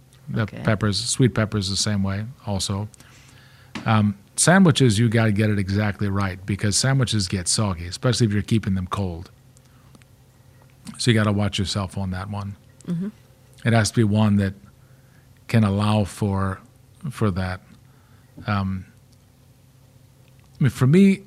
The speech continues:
Speaker 1: you, you were talking about lamb earlier, the cold lamb. That, my favorite sandwich of all time, uh,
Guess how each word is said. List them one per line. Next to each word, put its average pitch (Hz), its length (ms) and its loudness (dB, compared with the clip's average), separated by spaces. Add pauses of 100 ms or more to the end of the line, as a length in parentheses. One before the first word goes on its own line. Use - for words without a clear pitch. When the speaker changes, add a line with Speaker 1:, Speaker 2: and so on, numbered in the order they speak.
Speaker 1:
you, 120 220 -2
you 117 100 0
were 101 100 0
talking 101 280 0
about 92 240 -2 (260)
lamb 107 340 2
earlier, 101 400 0 (560)
the 110 80 -2
cold 117 320 2
lamb. 107 220 0
That, 131 240 -2
my 127 220 2
favorite 131 360 2
sandwich 110 420 0
of 101 120 -2
all 98 200 -2
time, 101 540 -2 (960)
uh, 95 340 -4